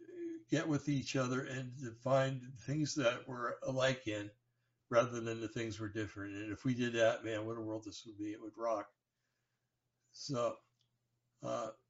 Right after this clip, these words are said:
when you're with your loved one, your spouse, your girlfriend, and,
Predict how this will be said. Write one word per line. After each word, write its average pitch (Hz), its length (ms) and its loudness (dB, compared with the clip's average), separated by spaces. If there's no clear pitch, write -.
when 151 240 6
you're 147 340 8
with 127 260 0
your 127 280 0
loved 123 240 -2
one, 135 160 -2
your 113 120 -4
spouse, 110 560 -2
your 113 100 -12
girlfriend, 117 600 -8
and, 113 140 -6